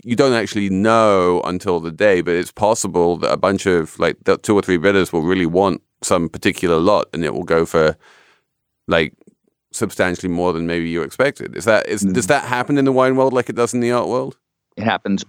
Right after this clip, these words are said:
Speaker 2: all the time, but it is, of course, difficult to predict,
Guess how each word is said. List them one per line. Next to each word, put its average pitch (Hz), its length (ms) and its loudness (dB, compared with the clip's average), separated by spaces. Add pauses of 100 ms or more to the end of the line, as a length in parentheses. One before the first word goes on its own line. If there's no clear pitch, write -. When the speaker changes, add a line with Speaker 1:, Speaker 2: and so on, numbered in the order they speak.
Speaker 2:
all 135 200 4
the 147 80 -4
time, 67 580 -2
but 95 480 0
it 107 140 2
is, 90 260 2
of 95 140 0
course, 98 340 0
difficult 110 460 0
to 104 100 -4
predict, 101 640 -2